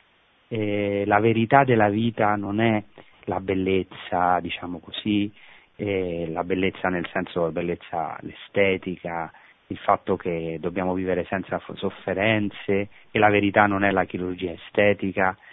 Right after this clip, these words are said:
che la verità della nostra vita non è il successo, il potere,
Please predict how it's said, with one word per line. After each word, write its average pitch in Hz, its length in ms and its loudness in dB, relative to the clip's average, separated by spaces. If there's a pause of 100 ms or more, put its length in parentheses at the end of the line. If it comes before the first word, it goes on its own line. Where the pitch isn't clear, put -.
(240)
che - 80 0
la 104 100 8
verità 104 300 4
della 104 160 2
nostra 107 340 0
vita 104 260 4
non 95 160 -2
è 101 40 2
il 95 140 -4
successo, - 640 0
il 90 120 -4
potere, 117 600 0